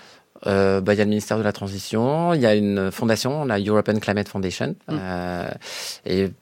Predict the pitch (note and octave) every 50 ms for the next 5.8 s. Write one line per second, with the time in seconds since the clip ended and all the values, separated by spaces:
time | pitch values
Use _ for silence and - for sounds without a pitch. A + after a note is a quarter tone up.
0 | - G2+ G#2+ G#2 G#2 A2 G#2+ A2+ C3+ D3 - - B2 - B2 A#2 A2+ A2 - A#2+
1 | A2+ G#2+ - - D3 D#3 E3+ - - - - - - - B2+ C3 C3+ C3 A#2+ A#2+
2 | - G#2+ - - - G#2+ G#2 B2 B2+ _ _ - - - C#3+ C#3 - D#3 C#3+ D3
3 | C#3+ B2+ C3+ - - - D3 D#3 E3 F3+ F3+ E3 - - - A#2 A2+ A2 A2 G#2+
4 | G#2 G#2 - - - - A2+ G#2 - A2+ G#2 - C3 C3 B2+ - A2 G2+ G2+ G#2
5 | A2+ A2+ A#2 A2+ G#2+ G2 - - - C3 B2+ B2+ A#2 G#2+ G2